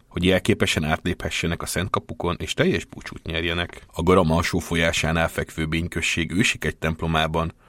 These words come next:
a Szent Év megnyitására január huszonötödikén került sor, amikor a Nyitrai Egyházmegye esperesi körzeteiből érkezett lelkiatyák,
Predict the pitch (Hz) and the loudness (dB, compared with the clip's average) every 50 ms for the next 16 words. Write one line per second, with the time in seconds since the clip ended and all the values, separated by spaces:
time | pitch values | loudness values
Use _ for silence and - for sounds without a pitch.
0 | - - - - - - - - - 82 87 87 - 95 82 85 82 82 85 82 | -20 -20 -20 -18 -14 -8 -4 -2 0 2 2 2 2 2 2 2 2 2 0 0
1 | 80 - 85 80 80 - - 80 82 80 80 82 90 113 165 175 110 78 85 95 | 0 0 0 0 2 0 0 0 2 2 2 2 2 2 4 2 2 2 0 -2
2 | 87 - - 78 80 - - 73 71 - - 76 80 - 85 80 76 73 73 - | -4 -2 -2 -2 -2 -2 -4 -6 -6 -4 -4 -4 -4 -4 -4 -4 -4 -4 -4 -6
3 | - - 85 80 82 - - - - - 85 87 - 85 87 98 - - - 98 | -4 -2 -2 -2 -2 -4 -8 -16 -8 -4 -2 0 2 2 4 4 4 4 2 2
4 | 78 76 80 - - - 80 85 87 82 85 - 65 87 - - - 117 104 - | 4 4 2 0 0 -2 -2 0 0 0 0 0 0 0 0 -2 -2 -2 0 0
5 | - - - - 82 82 82 87 80 - 87 87 85 82 80 67 80 82 - 90 | -2 -4 -4 -2 -2 -2 -2 -2 -2 -2 -2 -2 0 -2 -2 -2 -2 -4 -4 -6
6 | 82 82 80 - 85 80 82 82 - - 82 82 - - 85 85 85 - - | -6 -6 -4 -2 0 0 0 0 -2 -2 -2 -2 0 0 0 0 0 -2 -8